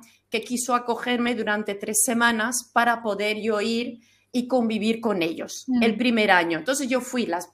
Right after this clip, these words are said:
Speaker 1: las primeras vacaciones después del primer año de la carrera, me fui, me vine a España. Ese fue mi primer contacto con España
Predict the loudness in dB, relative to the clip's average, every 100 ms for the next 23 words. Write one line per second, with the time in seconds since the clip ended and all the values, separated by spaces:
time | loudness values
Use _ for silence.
0 | _ -16 -16 -12 -6 -2 -2 -2 -4 -6
1 | -4 -2 -2 -6 -6 -6 -6 -8 -4 0
2 | 0 0 -2 -2 0 0 2 2 0 -10
3 | -20 _ _ _ _ _ 4 4 4 4
4 | 4 6 6 6 4 4 4 4 4 6
5 | 6 4 0 -12 -20 -20 _ 4 6 4
6 | 4 4 4 2 0 0 -2 -2 -2 -4
7 | -2 -4 -4 -4 -4 -2 -2 -2 -2 -2
8 | -6